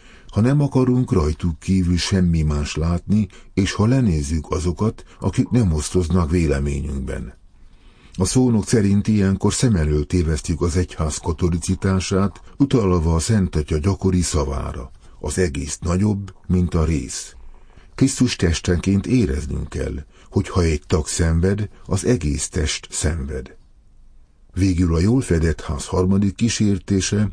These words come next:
az abból való kijutást nehezíti meg, hiszen évszázadok óta arra tanítottak bennünket, hogy a saját keresztény felekezetünkből kikerülni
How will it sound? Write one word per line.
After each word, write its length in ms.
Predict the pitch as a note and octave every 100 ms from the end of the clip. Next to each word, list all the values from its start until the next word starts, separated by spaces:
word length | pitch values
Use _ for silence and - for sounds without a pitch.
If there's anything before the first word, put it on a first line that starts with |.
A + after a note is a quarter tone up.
| - -
az 180 | G2
abból 360 | - C3+ F#2 F2
való 320 | E2+ F#2 F2
kijutást 720 | - G#2 E2 D2 - D#2 D#2+ -
nehezíti 680 | E2+ D2+ D2+ D2+ C2+ D#2
meg, 320 | D2+ F#2 F2+ - -
hiszen 300 | - - B2
évszázadok 760 | A2+ G#2 F2+ F#2+ F#2 F2+ F2 F2
óta 420 | F2+ D#2 D2+ F2
arra 200 | G#2+ G#2+
tanítottak 720 | G2 G2+ G2 F#2+ F#2+ - F#2+
bennünket, 680 | E2+ F#2+ F2+ F#2 F2 F#2 - -
hogy 140 | F2+
a 60 | E2
saját 460 | - A2+ G2 F2
keresztény 560 | - G2 E2+ - D#2+ D#2
felekezetünkből 1000 | C#2+ F#2 F2 E2 E2 D#2+ F2 E2+ D2+ C#2+
kikerülni 800 | - A#2 G#2+ G2+ G2+ G2 G2+ G2+